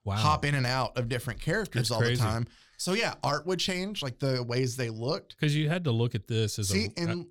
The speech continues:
Speaker 2: look, like, that looks
Speaker 1: Yeah.
Speaker 2: different from their swimsuit last
Speaker 1: Yeah,
Speaker 2: time.
Speaker 1: you had to look at this as a writer and go, "Oh shit, I don't want that one."
Speaker 2: Yeah, Myrma was wearing a dress. Now she's wearing, like, a
Speaker 1: She's
Speaker 2: full-on
Speaker 1: wearing a
Speaker 2: bathing suit.
Speaker 1: coconut bra.
Speaker 2: Yeah,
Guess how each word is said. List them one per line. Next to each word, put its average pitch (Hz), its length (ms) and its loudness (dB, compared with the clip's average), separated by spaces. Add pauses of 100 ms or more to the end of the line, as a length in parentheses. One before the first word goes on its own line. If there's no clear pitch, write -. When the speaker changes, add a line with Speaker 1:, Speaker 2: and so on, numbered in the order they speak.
(200)
Speaker 2:
look, 185 200 -8
like, 131 180 -2
that 143 300 0
looks 135 260 6
Speaker 1:
Yeah. 101 80 4
Speaker 2:
different 143 320 0
from 147 80 0
their 135 120 0
swimsuit 143 440 -2
last 156 300 0
Speaker 1:
Yeah, 139 120 6
Speaker 2:
time. 117 120 6
Speaker 1:
you 120 100 6
had 180 80 0
to 170 80 2
look 143 220 2
at 131 100 -4
this 110 260 2
as 104 120 0
a 98 60 2
writer 107 340 2
and 95 100 -2
go, 92 220 -4 (120)
"Oh 139 120 -2
shit, - 320 -8 (100)
I 123 80 -6
don't 156 140 -2
want 98 160 -6
that 127 260 -6
one." 104 100 -4
Speaker 2:
Yeah, 170 240 4
Myrma 151 440 2
was 135 160 0
wearing 139 260 2
a 117 60 -2
dress. 117 420 -2
Now 120 220 0
she's 120 240 0
wearing, 120 180 0
like, 113 160 -6
a 113 60 -8
Speaker 1:
She's - 80 -8
Speaker 2:
full-on 117 280 2
Speaker 1:
wearing 117 200 2
a - 20 -2
Speaker 2:
bathing - 160 -4
suit. - 220 2
Speaker 1:
coconut 123 360 -2
bra. 131 360 -4
Speaker 2:
Yeah, 403 240 -8